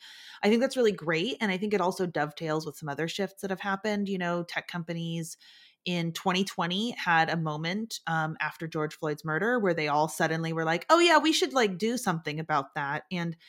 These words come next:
many of them have not done much of anything and haven't necessarily connected the dots between, like,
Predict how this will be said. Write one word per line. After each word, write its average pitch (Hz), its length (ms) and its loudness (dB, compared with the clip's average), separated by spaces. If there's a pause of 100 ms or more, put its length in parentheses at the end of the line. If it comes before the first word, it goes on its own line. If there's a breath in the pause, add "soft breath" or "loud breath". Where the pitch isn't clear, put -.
(280 loud breath)
many 277 240 6
of 226 140 2
them 214 260 4
have 175 180 -2
not 170 220 0 (160)
done 156 340 -6
much 160 160 -8
of 156 120 -6
anything 175 440 -2
and 165 80 -4
haven't 156 300 -2
necessarily 156 580 -2
connected 160 460 -2
the 165 60 -2
dots 151 400 -2
between, 160 640 -6 (260 soft breath)
like, 160 300 2